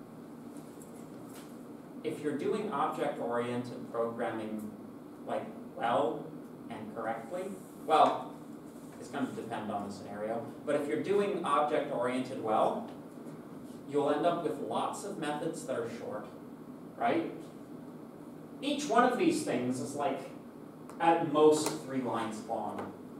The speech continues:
two if you don't count curly braces, right? Short, tiny, short, short, short, tiny. Tiny little methods. But once you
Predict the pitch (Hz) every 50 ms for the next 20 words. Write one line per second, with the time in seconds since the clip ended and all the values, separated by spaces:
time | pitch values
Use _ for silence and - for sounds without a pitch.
0 | - - - - 165 151 143 139 - 139 127 131 135 117 - - - 117 113 110
1 | 117 - - 123 117 110 107 101 101 - - - - - - - - - - -
2 | - - - - - - - - - - - - - - - - - 127 131 -
3 | - - - - - - - - - - - - - 170 - - - - - -
4 | - - 156 160 165 165 165 160 160 160 - - 151 143 143 147 147 - - -
5 | - 143 139 139 - - - - - - - 135 131 - - - - - - 120
6 | 113 107 107 107 - - - - - - - - - - - 151 156 165 165 160
7 | 156 143 135 135 127 120 120 110 113 - - - - - - - - - - -
8 | - - - - - - - - - - - - - - - - - - - -
9 | - 123 127 143 156 160 - - 156 139 139 139 139 -